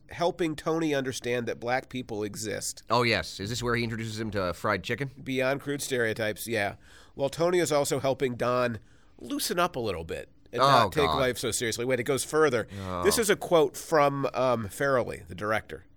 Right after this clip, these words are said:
Speaker 2: Yes. Oh, don't
Speaker 1: Here's
Speaker 2: get me
Speaker 1: what he
Speaker 2: started on
Speaker 1: said.
Speaker 2: Farrelly.
Speaker 1: Quote, "Doc Shirley didn't need a savior. Yes, Tony Lip got him out of some earthy problems, but Doc Shirley saved Tony Lip's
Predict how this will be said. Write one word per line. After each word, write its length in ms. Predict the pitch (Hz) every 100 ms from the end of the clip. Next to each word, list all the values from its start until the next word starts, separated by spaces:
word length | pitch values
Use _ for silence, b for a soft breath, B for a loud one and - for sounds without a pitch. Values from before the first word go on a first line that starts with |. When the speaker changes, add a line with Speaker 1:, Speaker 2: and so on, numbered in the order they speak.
| - _ 104
Speaker 2:
Yes. 500 | 139 107 - - - -
Oh, 140 | 98 95
don't 140 | 110
Speaker 1:
Here's 120 | 170
Speaker 2:
get 40 | 190
me 60 |
Speaker 1:
what 40 | 180
he 40 |
Speaker 2:
started 240 | - 156 107
on 40 |
Speaker 1:
said. 100 | -
Speaker 2:
Farrelly. 320 | 92 87 78 - - b b b - - -
Speaker 1:
Quote, 360 | - 190 - -
"Doc 240 | 185 226 -
Shirley 480 | - 185 180 175
didn't 420 | 160 151 135 143 131
need 200 | 131 127
a 60 |
savior. 680 | 123 - 175 131 82 - - - -
Yes, 520 | 208 131 - - - b b b
Tony 360 | - 247 220 160
Lip 340 | 147 202 -
got 200 | - 139
him 100 | 135
out 140 | 127 117
of 100 | 107
some 220 | 127 101 -
earthy 340 | 156 165 - -
problems, 840 | - 165 196 101 78 55 - - b b b b b
but 180 | 147 143
Doc 240 | 180 175
Shirley 600 | - 180 175 151 127 117 - b b
saved 680 | - - 151 143 151 147 -
Tony 400 | - 143 135 139
Lip's 520 | 120 117 113 - -